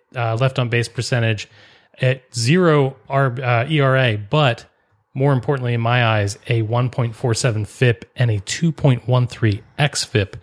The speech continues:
This bullpen needed a shot in the arm. We were hoping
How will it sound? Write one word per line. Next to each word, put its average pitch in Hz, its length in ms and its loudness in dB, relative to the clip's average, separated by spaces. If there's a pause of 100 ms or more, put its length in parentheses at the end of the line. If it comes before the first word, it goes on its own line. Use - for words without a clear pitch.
(400)
This 110 160 -2
bullpen 143 460 2
needed 123 260 -2
a 107 40 -2
shot 131 300 0
in 113 80 -8
the 110 80 -4
arm. 117 400 2 (460)
We 135 160 2
were 120 280 0 (280)
hoping 135 680 -2